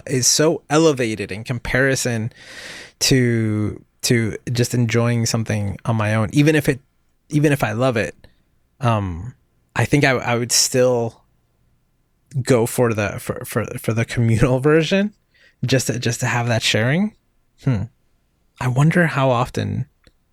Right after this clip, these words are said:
that, that has been a reason for, for what I wasn't cons-, thinking of as procrastination, <laughs> right? Think of just, like, leaving things unfinished. How much of it was just like, I don't know, I guess,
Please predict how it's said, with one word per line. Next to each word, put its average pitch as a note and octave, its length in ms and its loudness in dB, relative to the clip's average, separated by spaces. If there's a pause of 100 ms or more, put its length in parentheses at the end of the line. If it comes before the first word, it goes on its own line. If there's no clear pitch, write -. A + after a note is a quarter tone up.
(1200)
that, A#2+ 320 2 (240)
that A#2 240 2
has A2 220 -2
been G#2+ 480 0
a A2+ 80 0
reason G#2 400 0
for, F#2 380 -2
for G2+ 300 -2 (1500)
what C#3 520 2
I C3 80 4
wasn't D3+ 380 4
cons-, B2 240 -8 (200)
thinking C#3 340 0
of A2+ 140 -2
as G#2+ 140 -2
procrastination, - 880 -2 (640)
<laughs> - 640 -12
right? A#2 260 0
Think - 160 0
of B2 100 2
just, B2 160 0
like, A2+ 140 -2 (120)
leaving B2+ 420 0
things A#2 380 0
unfinished. - 760 -2 (720)
How - 160 -2
much A#2 180 0
of A#2 80 0
it G#2 120 -2
was A2 180 -2
just - 160 -6
like, G2+ 140 -8 (320)
I - 60 -10
don't C3 100 0
know, D#3+ 60 4
I A#2+ 100 0
guess, - 180 -6